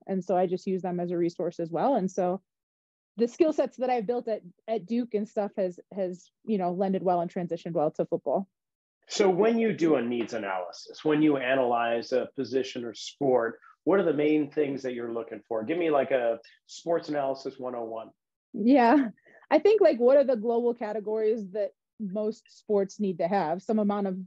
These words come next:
Speaker 1: acceleration or linear speed, some amount of deceleration, some amount of change of direction, some amount of power probably. And so what are the directions that they normally move in, right? Like, um,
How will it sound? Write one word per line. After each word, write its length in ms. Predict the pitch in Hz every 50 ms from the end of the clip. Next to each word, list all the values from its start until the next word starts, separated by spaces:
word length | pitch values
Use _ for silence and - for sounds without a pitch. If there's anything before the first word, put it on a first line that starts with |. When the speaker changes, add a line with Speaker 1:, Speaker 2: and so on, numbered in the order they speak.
| _ _ _ _ _ _ -
Speaker 1:
acceleration 640 | - 240 - - 254 233 220 202 208 240 240 - 226
or 100 | 208 208
linear 320 | 202 202 208 208 202 208 202
speed, 520 | - - - 202 202 202 202 202 196 202 _ _ _ _ _ _ _
some 140 | - 240 233
amount 240 | 226 220 220 220
of 60 | 214 190
deceleration, 840 | 214 214 - 226 214 214 196 196 202 208 - 226 208 202 208 202 - _ _ _ _ _
some 180 | - 226 220 208
amount 240 | 208 202 202 202 196
of 80 | 196 196
change 220 | - 208 202 190
of 80 | 202 180
direction, 680 | 202 202 196 190 202 _ - - 214 208 202 202 196 196 _ _ _ _ _ _
some 340 | _ _ - - 226 220 220
amount 260 | 214 208 208 202 196
of 120 | 202 _ _
power 420 | - 220 196 202 208 208 202 202
probably. 800 | 196 - 233 196 202 196 208 185 185 208 196 202 202 208 208 - _ _ _ _ -
And 120 | 220 220
so 140 | - 247 220
what 240 | 220 208 220 233 233
are 80 | 233
the 100 | 196 226
directions 540 | 196 190 208 208 214 214 _ - 220 208 202
that 180 | 190 208 196 -
they 120 | 208 202
normally 420 | 202 208 202 202 202 202 202 202 196
move 300 | 202 208 208 202 170 180
in, 240 | 160 143 143 160
right? 320 | 165 185 202 214 220 220 - -
Like, 280 | 165 190 170 175 180 _ _ _
um, 580 | - 185 185 175 165 160 160 151 160 180 190 190